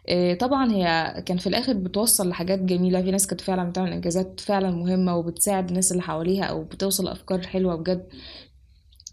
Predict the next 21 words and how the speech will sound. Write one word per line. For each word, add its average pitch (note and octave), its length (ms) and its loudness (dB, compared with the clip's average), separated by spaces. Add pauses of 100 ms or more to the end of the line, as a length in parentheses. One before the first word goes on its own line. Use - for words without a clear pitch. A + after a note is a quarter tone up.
(140)
بس A3 420 2 (120)
كانت C4 480 -2
أنت، A3+ 180 -2
أنت G3+ 240 0
تحت C4 300 0
ضغط. C#4+ 420 -2 (360)
أنت F#3 140 2
حتى B3+ 300 -2
لو G3 160 2
نجحت، F#3+ 360 0
حتى G#3+ 340 -4
لو F3 180 0
وصلت، E3+ 520 -2
حتى G#3 340 -6 (160)
يعني D#3+ 260 -4
مه-، G#3+ 180 0
مهما G#3+ 340 0
حصل، A3 340 0
أنت G3 180 -2
still A3 240 0
برضو G3+ 220 0